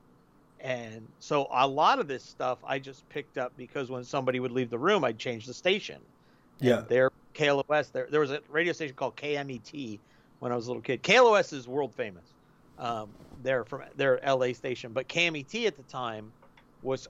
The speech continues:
Speaker 1: up and coming, and they were playing that kind of hard rock stuff too. And that's where I, that's where I chipped my teeth on a lot of this stuff.
Speaker 2: And it, and it's a golden age. I mean, it's not like, there's nothing wrong with the seventies sound at all.
Speaker 1: Right.
Speaker 2: It's def-, it's like,
Speaker 1: Right.
Speaker 2: I mean, it's a, it, I,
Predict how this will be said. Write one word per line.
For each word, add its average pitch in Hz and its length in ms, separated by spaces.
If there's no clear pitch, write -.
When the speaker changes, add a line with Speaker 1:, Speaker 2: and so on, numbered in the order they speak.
Speaker 1:
up 151 180
and 120 140
coming, 135 420
and 110 140
they 123 100
were 110 420
playing 131 300
that 123 140
kind 123 200
of 110 80
hard 127 240
rock 117 240
stuff 110 280
too. 135 380
And 117 300
that's 123 340
where 120 260
I, 113 380
that's 151 220
where 175 100
I 127 60
chipped - 400
my 113 100
teeth 165 320
on 101 80
a 104 60
lot 98 160
of 92 80
this - 120
stuff. - 340
Speaker 2:
And 170 160
it, 160 140
and 165 140
it's 147 100
a 165 60
golden 175 340
age. 117 300
I - 20
mean, 110 80
it's 104 120
not 160 180
like, 123 100
there's 104 140
nothing 139 180
wrong 113 300
with 90 100
the - 80
seventies 78 480
sound 80 240
at 73 80
all. 95 180
Speaker 1:
Right. 127 120
Speaker 2:
It's 110 80
def-, 117 160
it's 110 160
like, 123 120
Speaker 1:
Right. 113 120
Speaker 2:
I - 20
mean, 113 140
it's 107 160
a, 107 160
it, - 100
I, 151 100